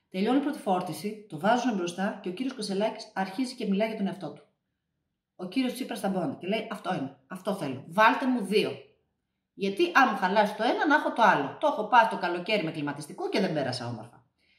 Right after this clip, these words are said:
Και λέει τώρα ο πράκτορας της C I A, λέει, «Κοιτάξτε να δείτε, καλός Χριστός και Άγιος είστε», έτσι το είπε και στα αγγλικά, «You are good, you are gold,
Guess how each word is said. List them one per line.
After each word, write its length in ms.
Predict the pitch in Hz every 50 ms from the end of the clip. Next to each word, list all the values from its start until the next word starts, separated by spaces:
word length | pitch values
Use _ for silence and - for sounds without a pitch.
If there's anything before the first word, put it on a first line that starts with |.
| _ _ _ _ _ _ _
Και 120 | _ - 359 269 320
λέει 220 | 339 330 208 - -
τώρα 420 | 131 120 104 - - - - _ _ _ _ _ _ _ _ _ _ _ - - -
ο 100 | - 165
πράκτορας 460 | 160 156 165 160 - - 139 135 127 -
της 180 | - - -
C 40 | -
I 20 | 135
A, 380 | 123 117 117 113 110 117 - _ _ _ _ _ _ _ _
λέει, 120 | - 220 220
«Κοιτάξτε 320 | 208 202 208 196 - 151
να 80 | 135 135
δείτε, 280 | 143 220 269 - 311
καλός 280 | 277 - 165 160 196 196
Χριστός 260 | - 160 - 165 160
και 140 | - - 160
Άγιος 320 | 156 151 135 120 117 -
είστε», 260 | 160 185 196 - - 294 311 311 - -
έτσι 260 | - 170 - - - - -
το 80 | - 220
είπε 120 | 208 196
και 80 | - 175
στα 80 | 143
αγγλικά, 300 | - 135 123 113 - 208 247 262 262 254 202 175
«You 40 |
are 120 | 151 135 - -
good, 140 | 208 240 214 180
you 60 | 160 143
are 80 | 131 135 139 170
gold, 200 | 185 208 208